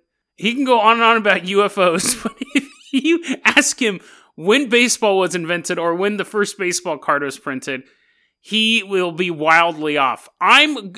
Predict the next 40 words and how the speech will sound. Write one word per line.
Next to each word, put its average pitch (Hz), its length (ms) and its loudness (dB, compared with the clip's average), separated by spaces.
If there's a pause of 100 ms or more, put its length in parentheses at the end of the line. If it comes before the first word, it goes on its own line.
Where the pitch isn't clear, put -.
(100)
you 233 140 0
know 359 60 0
what? 359 120 2
I'm 311 100 2
gonna 381 120 -4
look 294 140 -4
it 302 60 -4
up 285 140 0
right 302 140 -2
now. 285 300 -4
I'm 190 180 -4
gonna 180 160 -6
look 202 280 -4
it 214 80 -2
up. 139 160 -2
When 190 220 -4
was 165 140 -6
baseball 160 360 -6
invented? 135 340 -6
I'm 156 160 0
gonna 220 120 -2
say 226 240 0
right 180 320 0
now, 147 480 -2 (400)
<laughs> - 360 -20
Civil 220 800 2
War. 151 400 0
Let's 208 220 -6
find 233 260 -2
out 190 140 2
how 190 120 -4
close 165 340 -8
I 127 140 -12
am. 113 220 -18 (640)
Thrilling 160 420 -4
podcasting, 131 580 -12
I 120 80 -12
know. 120 240 -16 (1080)
When 170 580 -18 (240)
was 131 760 -16